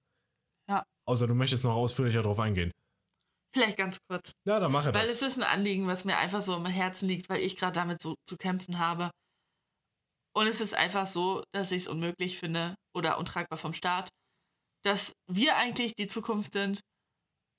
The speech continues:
Speaker 1: und die Finanzierungsmöglichkeiten eigentlich gleich null sind. Ich beispielsweise muss einen Kredit aufnehmen,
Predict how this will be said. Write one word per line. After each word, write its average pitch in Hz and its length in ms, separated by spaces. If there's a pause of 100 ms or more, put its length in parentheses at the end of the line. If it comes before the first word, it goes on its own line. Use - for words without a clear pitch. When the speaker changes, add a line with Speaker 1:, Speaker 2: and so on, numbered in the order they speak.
(160)
Speaker 1:
und 185 420 (640)
die 202 80
Finanzierungsmöglichkeiten 196 1160
eigentlich 185 320
gleich 170 240
null 202 160
sind. 233 260 (260)
Ich 220 200
beispielsweise 180 560
muss 170 200
einen 180 80
Kredit 214 300
aufnehmen, 214 400